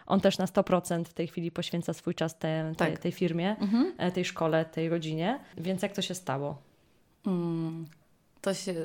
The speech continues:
Speaker 2: przede wszystkim to był bardzo naturalny proces, bo my tego nie planowaliśmy. Myślę, że to po prostu tak siadło i tak bardzo realizujemy siebie, swoje umiejętności,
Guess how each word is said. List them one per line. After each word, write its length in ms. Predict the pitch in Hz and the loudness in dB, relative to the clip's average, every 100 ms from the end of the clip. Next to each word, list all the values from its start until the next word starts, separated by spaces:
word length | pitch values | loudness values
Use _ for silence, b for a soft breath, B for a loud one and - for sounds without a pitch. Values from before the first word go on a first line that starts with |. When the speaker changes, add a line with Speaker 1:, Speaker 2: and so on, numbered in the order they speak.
| - - - _ - _ | -8 -16 -20 _ -20 _
Speaker 2:
przede 280 | - 233 254 | 2 4 4
wszystkim 320 | - - 226 | 2 2 4
to 100 | 226 | 4
był 140 | 202 | 4
bardzo 340 | 202 220 196 208 | 6 4 4 2
naturalny 540 | 190 190 190 175 165 | 2 2 2 2 0
proces, 500 | - 156 - - - | 0 -2 -2 -6 0
bo 140 | 175 196 | 4 6
my 140 | 214 | 6
tego 260 | 220 190 196 | 4 2 2
nie 140 | 196 | 2
planowaliśmy. 840 | 196 190 180 185 180 165 - 151 - B B B B | 2 2 2 2 0 0 -2 -4 -6 B B B B
Myślę, 420 | 185 196 214 208 190 | -2 0 2 2 4
że 720 | 190 185 185 180 180 175 - - _ - - | 6 6 6 6 4 0 -6 -16 _ -14 -6
to 120 | 190 | 0
po 100 | 190 | 0
prostu 360 | 185 180 - | 2 -2 -4
tak 260 | - 214 202 | 0 0 2
siadło 600 | - 220 175 151 151 - - - | 2 6 4 2 -4 -6 -12 -10
i 300 | 175 170 170 | -8 -6 -6
tak 200 | - 180 | -6 -4
bardzo 400 | 175 202 190 170 | 4 4 6 4
realizujemy 680 | 175 170 165 175 185 175 165 | 2 2 0 0 2 2 0
siebie, 420 | - 196 170 160 | 0 2 2 0
swoje 460 | 160 - - 175 170 | -2 -4 0 0 2
umiejętności, 1040 | 185 185 180 180 190 185 185 - 175 165 | 2 2 2 2 0 0 -2 -4 -4 -4